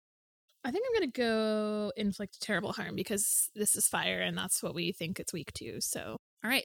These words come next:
Speaker 2: You throw this, this improvised torch at the creature, and it lands near its hair, and its hair starts to catch fire, and it starts to just scream,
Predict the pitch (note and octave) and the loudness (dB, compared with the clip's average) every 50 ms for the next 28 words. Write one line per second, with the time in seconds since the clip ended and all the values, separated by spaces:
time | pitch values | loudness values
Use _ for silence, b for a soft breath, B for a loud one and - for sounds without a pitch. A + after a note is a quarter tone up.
0 | - _ - F#3+ G#3+ A3+ A#3 A3 G#3+ - - - G#3+ A3 A3 A3+ A3+ A#3 G3+ G3+ | -2 _ 0 4 6 8 8 6 6 4 2 4 8 10 10 12 12 10 10 10
1 | F#3+ F#3+ - - - - - - - - _ _ _ _ - F3+ E3 - - - | 8 8 8 8 8 8 8 6 4 0 _ _ _ _ -2 0 0 2 0 2
2 | - G3 G3+ - G3+ F3 E3+ D#3+ D3+ - - - F#3 E3+ F3 F3 - - - - | 4 4 4 6 6 8 8 8 8 6 4 4 6 6 6 6 4 2 2 0
3 | - _ _ _ _ - D#3 D#3+ D3+ - - - F3+ F3 - - F3 E3 - - | -2 _ _ _ _ 4 4 4 4 4 0 -2 -2 -2 0 2 2 2 2 0
4 | A#3 B3 C4+ - - _ _ _ _ - G3 G#3 G#3 G3+ F#3+ F#3+ F#3+ F#3 F3 F3 | 0 -2 -2 -4 -6 _ _ _ _ 0 2 4 6 6 6 6 6 4 4 2
5 | F3+ F3+ - - - _ - G#3 G#3 - G3+ G#3+ G3 F#3+ G#3 G#3 G#3+ G#3+ G#3+ G#3+ | 0 0 -2 -4 -4 _ 2 4 4 4 2 2 4 4 6 6 6 6 6 6
6 | G#3 G#3 G#3 G3 - - - - - - - - F#3+ F#3 E3+ D#3 E3 - - - | 6 6 6 6 4 2 2 0 -2 -6 -4 0 2 2 2 2 0 -2 -6 -6
7 | - F#3 E3 - - F#3 A3 - _ _ _ - - F#3 F#3 F3 E3+ E3+ - - | -4 -4 -4 -4 -6 -10 -12 -14 _ _ _ -8 -4 -2 -2 0 -2 -2 -2 0
8 | - G#3 G3+ G3+ - - - G3 F3+ F3 - - - - - F3+ F3 E3 - - | 2 2 4 4 4 2 2 2 0 0 -2 -4 -4 -2 0 0 0 0 -2 -2
9 | G3+ - - - - - D#3+ F3 G3 A3 C4 D4 F4 F4 - _ _ _ - G3 | -4 -4 -4 -6 -6 -6 -6 -4 -4 -4 -4 -4 -6 -6 -8 _ _ _ 0 4
10 | G3 F#3+ F3+ - - - G#3 F3+ F3+ - - - - - - - _ _ - - | 4 4 4 4 4 4 4 2 2 2 0 0 -2 -2 -4 -6 _ _ -8 -6
11 | - E3 - - - G3+ F#3+ E3 - - - - - - _ - - - - - | -6 -4 -2 -2 -2 0 -2 0 0 0 0 0 0 -2 _ -6 -4 -2 0 0
12 | - - - - - F#3+ F3+ F3+ F#3 F3+ D#3+ D#3 C#3+ C3+ C3 B2+ C3+ | 0 0 -2 -2 -4 -4 -2 0 2 2 2 2 2 0 0 -2 -2